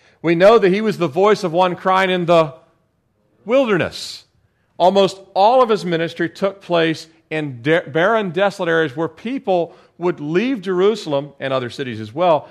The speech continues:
and they would go out to meet him. Matter of fact, even when the Pharisees and the religious leaders came out to him, he said, "Who warned you of the wrath to come? Why are you even here?" is what he said. But for the people that really said, "I need to know,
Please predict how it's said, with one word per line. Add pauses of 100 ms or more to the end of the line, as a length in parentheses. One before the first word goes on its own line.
(120)
and
they
would
go
out
to
meet
him.
Matter
of
fact,
even (280)
when
the
Pharisees
and
the
religious
leaders
came
out
to
him,
he
said,
"Who
warned
you
of
the
wrath
to
come? (1400)
Why
are
you
even
here?"
is
what
he
said. (240)
But
for
the
people
that
really
said,
"I
need
to
know,